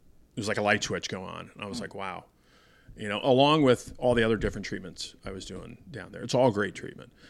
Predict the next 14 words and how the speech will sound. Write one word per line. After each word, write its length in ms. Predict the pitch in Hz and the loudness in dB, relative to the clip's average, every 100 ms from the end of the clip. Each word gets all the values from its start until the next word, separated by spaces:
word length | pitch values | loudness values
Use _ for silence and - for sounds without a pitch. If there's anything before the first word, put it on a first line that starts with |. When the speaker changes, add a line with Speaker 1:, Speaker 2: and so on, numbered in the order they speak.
| - _ - | -20 _ -4
Speaker 1:
but 200 | 98 - | -4 -4
the 80 | 98 | -2
neurostimulation 760 | 117 107 - 101 95 92 - | -2 0 -2 -4 -6 -8 -8
was 160 | 90 - | -10 -10
huge. 360 | - - - - | -14 -16 -18 -20
Speaker 2:
It's 100 | - | -16
huge. 180 | 175 | -8
Speaker 1:
And 120 | 117 110 | -2 0
not 320 | 120 123 110 107 | 2 2 0 -4
a 20 | |
lot 340 | 104 110 107 | -2 -2 -2
of, 220 | 101 92 - _ _ _ _ | -4 -8 -14 _ _ _ _
I 60 | 107 | -8
mean, 260 | 107 104 | -6 -6